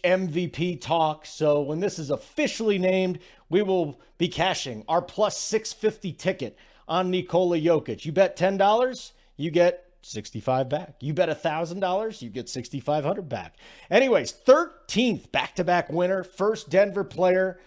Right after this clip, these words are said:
in one of the four major sports to win back-to-back M V Ps. Let's look at the resume here. He led an awful Nuggets roster to forty-eight and thirty-four. And I say it's awful because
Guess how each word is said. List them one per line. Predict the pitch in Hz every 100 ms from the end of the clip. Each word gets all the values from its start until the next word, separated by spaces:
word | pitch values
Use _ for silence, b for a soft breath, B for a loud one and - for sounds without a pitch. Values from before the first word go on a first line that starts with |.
| b b
in | - 185
one | 180
of | 180
the | 175
four | - - 196 202 214 214 202 -
major | 143 190 202 165 190
sports | - 170 170 185 -
to |
win | 156 139 104
back-to-back | 131 151 175 - 190 131 131 156 151 -
M | 127 143 156
V | 104 123 139
Ps. | 139 - 135 120 92 - b b b -
Let's | 135 160 254 262
look | 262 262
at |
the | 247
resume | 240 202 165 165 135
here. | 131 95 - b b b b b b - -
He | 190
led | 208 208
an | 208 -
awful | 190 233 247 190 123 -
Nuggets | 143 196 196 175
roster | 160 185 180 - 123 -
to | 151
forty-eight | - 190 196 185 175 175
and | 147
thirty-four. | 156 151 143 143 143 95 -
And | 127 143 139 131
I | 131
say | 127 160
it's | 143
awful | 160 160 - 131
because | 127 123 127